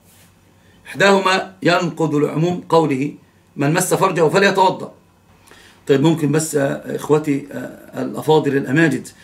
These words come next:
أنا خادم لكم، هذا الذي أدين الله به. اجعلوا الأسئلة بعد الدرس، حتى أع-، يعني، أنا بعطي دقيقتين لطرح الأسئلة وأجيب.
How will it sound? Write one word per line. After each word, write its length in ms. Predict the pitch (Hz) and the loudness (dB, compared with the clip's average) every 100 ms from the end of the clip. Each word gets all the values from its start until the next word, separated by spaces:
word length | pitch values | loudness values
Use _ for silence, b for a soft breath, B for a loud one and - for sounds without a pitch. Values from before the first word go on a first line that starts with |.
| B B | B B
أنا 120 | 139 | 0
خادم 340 | 143 180 170 156 | 2 0 0 0
لكم، 320 | 165 175 156 | 0 -2 -2
هذا 220 | 165 160 | 0 0
الذي 260 | 156 160 147 | -2 0 0
أدين 180 | 147 165 | 0 -2
الله 240 | 156 151 | 0 2
به. 240 | 147 123 - B B B | 0 -2 -6 B B B
اجعلوا 320 | - 151 208 | -2 0 0
الأسئلة 320 | 196 - 202 170 | 0 0 0 0
بعد 200 | 170 143 | -2 -4
الدرس، 380 | 127 113 - - _ - | -6 -14 -18 -20 _ -10
حتى 260 | 139 - | -8 -4
أع-، 360 | 151 156 - - | 0 0 -2 -10
يعني، 360 | - 135 131 | -6 -2 -2
أنا 100 | 160 | 0
بعطي 400 | 165 180 165 143 B B B | 2 0 0 -4 B B B
دقيقتين 800 | 139 143 143 131 160 190 196 - | -2 0 -2 0 0 0 -2 -2
لطرح 300 | 139 180 - | -2 -4 -4
الأسئلة 400 | 135 - 175 185 | -8 -4 0 2
وأجيب. 360 | 143 - - | 0 -4 -16